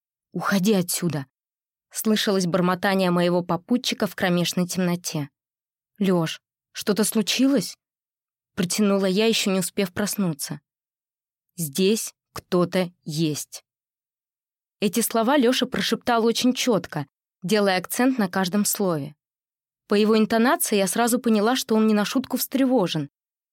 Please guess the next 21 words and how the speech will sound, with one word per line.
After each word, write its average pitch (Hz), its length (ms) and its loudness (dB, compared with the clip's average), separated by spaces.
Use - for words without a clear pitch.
С - 60 -4
этими 208 260 2
словами 208 500 2
вся 214 280 0
моя 202 180 2
сонливость 202 640 0
разом 190 380 0
испарилась. 196 640 -4
Я 202 180 2
резким 214 400 0
движением 196 480 2
подскочила 185 560 -2
с 185 40 0
земляного 196 460 0
пола 247 280 0
и 185 80 2
прыгнула 220 500 2
на 208 140 2
нары 190 300 0
к 180 120 -8
Леше. 180 460 -2